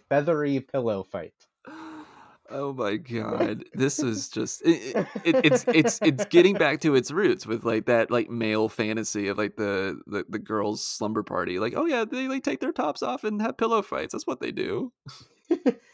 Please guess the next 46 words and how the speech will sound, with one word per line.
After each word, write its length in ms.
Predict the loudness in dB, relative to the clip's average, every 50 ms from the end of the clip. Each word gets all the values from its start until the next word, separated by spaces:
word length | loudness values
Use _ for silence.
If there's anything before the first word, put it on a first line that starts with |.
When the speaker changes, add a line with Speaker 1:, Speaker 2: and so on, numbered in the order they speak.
| _ _ _ _ _ _ 8 8
Speaker 1:
Except 360 | 8 10 10 8 8 8 8
then 240 | 8 8 8 8 6
the 60 | 4
movie's 360 | 6 6 6 6 4 4 8
also 300 | 8 6 6 6 2 0
fully 380 | 2 4 4 6 6 6 4 4
aware 420 | 4 4 4 4 4 6 4 4
of 100 | 2 0
how 140 | -2 -4 -2
ridiculous 540 | -2 -2 0 0 0 0 0 -2 -2 -2 -4
this 220 | -8 -10 -8 -6
is, 180 | -8 -8 -8 -8
because 420 | -10 -8 -6 -6 -6 -6 -6 0
then, 440 | 2 4 6 6 4 4 0 -4 -8 _ _ _ _ _ _ _ 0
uh, 560 | 2 4 4 6 6 4 4 4 2 0 -2 _ -8
I, 120 | -6 -6 -4
I 60 | -4 -6
forget 260 | -4 0 0 0 0
whether 220 | 0 0 2 2 2
it's 240 | 2 0 -4 -20
T 200 | -14 -8 -6 -6
J 260 | -4 -2 0 2 2 2
or 120 | 2 -2
Jeff 280 | -2 -2 -4 -4 -4 -6
who 120 | -10 -10
says 260 | -6 -4 -4 -4 -4
it, 120 | -6 -8 -10
but 120 | -10 -10
the 80 | -10 -10
two 260 | -4 0 0 0 0
boys 480 | 2 0 2 2 2 0 -2 -4 -6
are 340 | -8 -8 -6 -6 -6 -8 -10 _
s-, 200 | -20 -20 -20 -20 _ -20
sit, 280 | -16 -8 -4 -4 -4 -4
s-, 260 | -6 -16 -20 -20 -20 _ _ _ _ _ _ _ _ _
come 240 | 0 2 4 6
up 180 | 4 4 4 2 -4
and 120 | -6 -4
they're 140 | -2 -2 -2
at 120 | -2 -2
the 80 | -4 -4
window 480 | -2 -2 -2 -2 -2 -2 -2 -2 -4 -4
and 180 | -6 -8 -8
they're 180 | -8 -8 -8 -10
seeing 400 | -6 -4 -2 -2 -2 -2 -4 -6
this. 340 | -8 -8 -10 -12 -16 -20